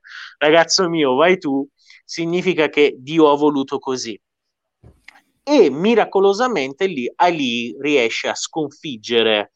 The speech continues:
Amr ibn Abdovad, con il primo colpo proprio riesce a, eh, ucciderlo, ed è lì che secondo la tradizione islamica nel cielo di Medina,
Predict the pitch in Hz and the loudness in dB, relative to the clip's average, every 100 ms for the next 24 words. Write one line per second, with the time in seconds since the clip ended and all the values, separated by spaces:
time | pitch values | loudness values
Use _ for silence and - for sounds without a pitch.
0 | _ _ _ _ _ - 131 131 139 147 | _ _ _ _ _ -4 -2 0 2 2
1 | 143 139 127 120 117 120 135 170 143 110 | 2 -2 -2 0 0 -2 0 2 2 2
2 | 110 113 120 123 - 139 135 - - 202 | 0 -2 -2 -2 -6 -8 -10 -14 -4 0
3 | 214 190 190 160 135 131 139 143 131 127 | 2 0 0 2 2 2 -2 -2 -2 -4
4 | 117 131 135 135 135 120 170 101 _ _ | -2 2 0 -2 -2 2 2 0 _ _
5 | _ _ _ _ _ 139 120 113 113 101 | _ _ _ _ _ -2 0 2 0 -4
6 | - 156 123 127 123 135 147 156 156 185 | -8 -4 0 0 2 0 2 0 4 2
7 | 202 226 220 165 - 147 170 175 160 143 | 2 -4 -6 -8 -8 -8 -4 -2 -2 -2
8 | 156 143 147 - 185 165 180 170 131 117 | -2 -2 -2 -8 -8 -6 -4 0 0 0
9 | 120 127 131 139 139 - - 165 123 120 | -4 -4 -4 -2 -4 -6 0 2 4 2
10 | 120 131 165 151 135 123 123 123 131 | 0 -4 -6 -6 -6 -4 -2 0 0